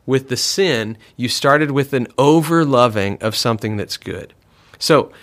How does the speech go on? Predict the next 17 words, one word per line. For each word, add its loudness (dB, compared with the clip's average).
how 2
do -4
you -4
figure -2
out 2
what 0
could -2
be 0
gripping 0
your 0
heart 0
as -4
an -4
idol 0
of 0
the -4
heart? -6